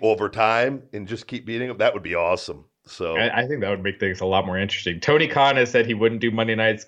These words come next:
Speaker 2: He wouldn't go against the N F L, uh, is the only reason he says
Speaker 1: Uh.
Speaker 2: he'd never put it against the N F L. But I don't know.
Speaker 1: Ah, people change all the, all the time.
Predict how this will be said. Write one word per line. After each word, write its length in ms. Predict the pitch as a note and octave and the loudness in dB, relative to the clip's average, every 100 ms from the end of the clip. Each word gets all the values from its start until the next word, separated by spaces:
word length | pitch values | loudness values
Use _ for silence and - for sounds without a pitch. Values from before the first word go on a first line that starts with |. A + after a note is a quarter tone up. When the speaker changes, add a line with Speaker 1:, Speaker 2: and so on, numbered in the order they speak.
| - | -8
Speaker 2:
He 120 | G#2+ | -6
wouldn't 260 | G2 G#2+ F#2 | -2 -2 2
go 140 | G#2 | 4
against 320 | G2+ G2 - F2+ | 4 2 0 0
the 140 | G2 | 2
N 140 | F#2+ | 2
F 120 | F#2 - | 0 -2
L, 300 | G2 G2 F#2+ - - - - - | 0 0 -2 -12 -14 -14 -16 -6
uh, 360 | E2+ D2+ C#2+ G#1+ - | -2 -2 -4 -6 -2
is 180 | G#2 | 0
the 100 | G2+ G2 | 4 4
only 200 | G2 F2+ | 4 2
reason 320 | F#2 F#2 F#2+ | 0 0 0
he 100 | G2 | 0
says 220 | - F2+ | 2 2
Speaker 1:
Uh. 40 | |
Speaker 2:
he'd 120 | F#2 E2+ | 2 -4
never 160 | E2 | -8
put 160 | - F2 | -2 0
it 80 | D#2+ | 0
against 240 | D#2+ D#2+ | -2 -2
the 100 | D#2+ | -2
N 100 | D#2 | -2
F 140 | D2+ | 0
L. 220 | F#2 F2 - | 2 2 2
But 340 | G#2 G2+ - _ _ _ _ - | 2 0 -4 _ _ _ _ -4
I 160 | A2+ | -2
don't 100 | C#3 | 0
know. 460 | F#3 G3+ D3+ - A2 A2+ - | 4 4 4 2 -8 -6 0
Speaker 1:
Ah, 200 | D3+ E3+ | 4 4
people 280 | - G3+ F#3 | 4 2 4
change 360 | G#3 F#3 F3 | 6 6 6
all 160 | E3 D#3+ | 6 6
the, 80 | D#3+ | 8
all 400 | D#3+ D3 C#3+ D3+ | 6 6 4 4
the 80 | C#3+ | 6
time. 580 | F3 D#3 C#3+ B2 G2+ | 6 8 6 4 -2